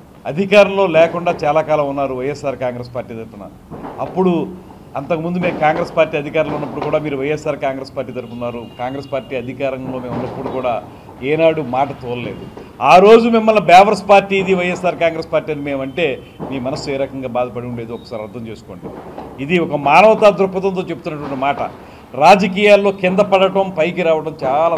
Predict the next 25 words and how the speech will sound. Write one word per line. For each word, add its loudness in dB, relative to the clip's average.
సహజమైనటువంటి -8
విషయం. -18
కేవలం 10
రెండు 0
సీట్లకు -4
పరిమితం -2
అయి -2
ఉన్నటువంటి 0
ఒకప్పుడు 4
బి-, -4
భారతీయ 4
జనతా 2
పార్టీ 2
ఇవాళ 4
దేశంలో -6
ఏ -2
స్థాయిలో 0
ఉందో -6
ఒకసారి -6
అర్థం -10
చేసుకోండి. -16
దేశాన్ని 8
పరిపాలించడం 2
మాత్రమే 0
కాకుండా 2